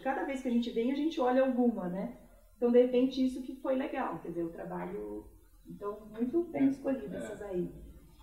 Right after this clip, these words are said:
Speaker 1: Então, aqui é uma coisa que, logo no começo da proposta, a gente localizou, né? Quer dizer, Vila Leopoldina, galpões,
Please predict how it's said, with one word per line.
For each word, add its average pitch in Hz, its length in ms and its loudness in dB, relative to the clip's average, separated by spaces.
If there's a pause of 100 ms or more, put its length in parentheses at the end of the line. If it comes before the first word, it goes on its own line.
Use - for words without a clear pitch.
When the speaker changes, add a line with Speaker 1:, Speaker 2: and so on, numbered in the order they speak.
(200)
Speaker 1:
Então, 254 320 4
aqui 233 420 2
é 185 80 0
uma 202 200 -4
coisa 202 320 -4
que, 190 480 -10
logo 240 360 0
no 233 120 2
começo 196 360 -8
da 185 100 -8
proposta, 175 680 -6
a 160 40 -2
gente 185 260 -8
localizou, 175 760 -4
né? 170 220 -4
Quer 175 100 -8
dizer, 165 180 -2
Vila 202 200 -2
Leopoldina, 202 1080 2
galpões, 190 1040 -2